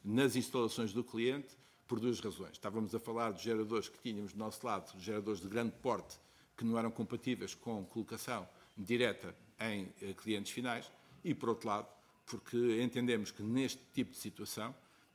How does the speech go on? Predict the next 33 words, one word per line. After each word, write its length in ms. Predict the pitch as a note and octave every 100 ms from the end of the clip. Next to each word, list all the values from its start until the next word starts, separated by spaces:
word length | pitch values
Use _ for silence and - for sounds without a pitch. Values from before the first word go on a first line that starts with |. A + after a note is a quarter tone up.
| -
ehm, 400 | A#2 A2 G#2+ G#2+ - D3
devia 500 | - A2+ F#2 G#2 A#2
haver 240 | A2 A#2 A2+
uma 180 | A2+ A2+
preparação, 760 | A#2+ G2+ A2 G#2+ - A2 F2 - - _ G2
ehm, 760 | F#2+ F2+ F2+ F2 - F#2+ F2+ E2
das 320 | G#2+ G#2+ F#2
entidades 580 | G#2 F#2+ A2 G#2+ F2+ -
privadas, 600 | - G2 F#2+ G2+ G#2 G#2
no 80 | A2
sentido 400 | - F2+ G2+ F#2
de 180 | A2 G#2+
terem 220 | A2 G#2+
elas 240 | G#2+ G2 F#2+
próprias 360 | - F#2+ G#2+
geradores 440 | F2+ G2+ F#2+ G#2 G2+
para 260 | - G2
funcionar, 580 | F#2 F2 - F#2 G2 G#2 - - - -
eh, 180 | G2+ F#2+
nesta 420 | G2 A2+ G#2+ -
situação, 560 | - G#2 A2+ - C#3 D#3+ - - - -
eh, 320 | G#2+ G2 - -
e 500 | A#2 G#2+ A2 - F#2+ A2+
entendemos 520 | F#2+ A2 G2 A2+ A2+
que, 420 | - A2 G#2+ F#2 -
eh, 240 | F#2+ F2+ F#2
a 100 | G#2
abertura 360 | G#2 G#2 A2
de 100 | G#2
um 60 | G#2+
precedente 400 | G2 - G#2 G#2+
poderia 480 | - F#2+ G2 G#2 G2+
desencadear 760 | F2+ G2+ F2 F2+ G2+ G2+ G#2+